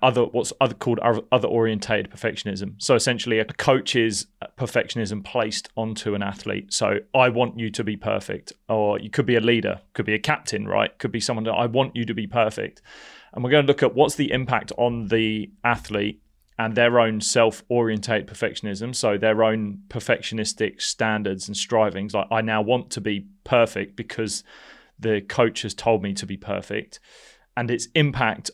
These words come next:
on whether that increases their fear of failure, whether they take more risks. But the other area we're looking at,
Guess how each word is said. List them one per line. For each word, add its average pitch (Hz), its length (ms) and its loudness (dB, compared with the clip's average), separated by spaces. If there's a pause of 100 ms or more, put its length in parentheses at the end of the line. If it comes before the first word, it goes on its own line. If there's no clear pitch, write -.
on 113 120 0
whether 113 200 2
that 107 220 0
increases 110 520 -4
their - 140 -4
fear 107 300 0
of 98 60 -8
failure, 120 760 2
whether 113 220 -4
they 104 160 -2
take 104 280 -2
more 101 200 -2
risks. 123 420 0
But - 180 -6
the 117 80 2
other 170 240 4
area 120 280 4
we're 110 120 0
looking 110 300 -4
at, 95 160 -4